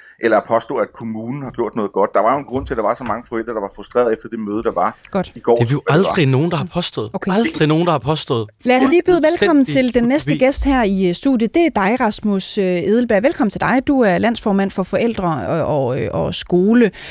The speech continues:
Speaker 2: Skal skoleledere altså kunne straffes med noget andet, altså bare end at blive fyret, hvis man, øh, massivt har svigtet sit ansvar over for, øh,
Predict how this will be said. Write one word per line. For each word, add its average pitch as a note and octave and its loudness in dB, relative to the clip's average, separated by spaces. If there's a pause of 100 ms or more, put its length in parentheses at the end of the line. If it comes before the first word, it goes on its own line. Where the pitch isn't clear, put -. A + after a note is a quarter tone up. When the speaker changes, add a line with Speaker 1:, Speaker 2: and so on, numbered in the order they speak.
(240)
Speaker 2:
Skal G3+ 0
skoleledere D4 0
altså G#3+ -4
kunne G3+ -6
straffes - -2
med E3 -2
noget F3 -4 (220)
andet, D#4 2
altså F3 -2
bare C4 0
end G#3 0
at G3 -6
blive F3+ -2
fyret, C4+ 0
hvis G3+ -2
man, D#3+ -2
øh, D#3 -6
massivt A3+ 0
har G3 -6
svigtet G#3+ -4
sit F3+ -4
ansvar G3 0
over G3 -2
for, - -6
øh, G1+ -8